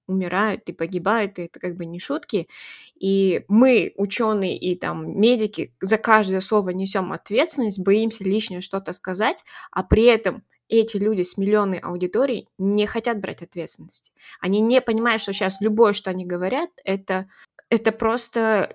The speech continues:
человек щас выпьет, это пойдёт покупать, у него могут отказать печень, а, у него может, э, давление подняться, почки. И кто будет за это отвечать? Не вот эти же блогеры с миллионными подписчиками, им всё равно.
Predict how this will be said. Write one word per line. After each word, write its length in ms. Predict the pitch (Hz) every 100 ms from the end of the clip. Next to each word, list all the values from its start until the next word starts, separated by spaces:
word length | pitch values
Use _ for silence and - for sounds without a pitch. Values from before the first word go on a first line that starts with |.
| _
человек 340 | - 220 214 214
щас 200 | 214 190
выпьет, 500 | 208 254 320 294 -
это 280 | 208 208 214
пойдёт 380 | 196 196 196 -
покупать, 500 | 190 185 202 226 226
у 40 |
него 340 | 202 196 185 185
могут 320 | 196 196 196
отказать 480 | 190 - 190 180 -
печень, 520 | 196 214 - 254 240 - -
а, 300 | 185 180 180
у 120 | 190
него 280 | 202 196 190
может, 340 | 190 180 - -
э, 160 | 185
давление 580 | 180 190 190 202 247 254
подняться, 560 | 247 202 214 214 208 - -
почки. 640 | 226 254 - 233 - _ -
И 60 |
кто 240 | 214 - 320
будет 220 | 247 208
за 80 | 180
это 160 | 180 175
отвечать? 440 | 196 196 170 160 _ _ -
Не 220 | 208 226
вот 140 | 214 240
эти 180 | 285
же 160 | 254 214 -
блогеры 480 | 226 226 220 196
с 100 | 202
миллионными 460 | 214 196 190 185 185
подписчиками, 580 | 190 190 196 196 196 254
им 80 | 285
всё 280 | - 233
равно. 340 | 214 190 170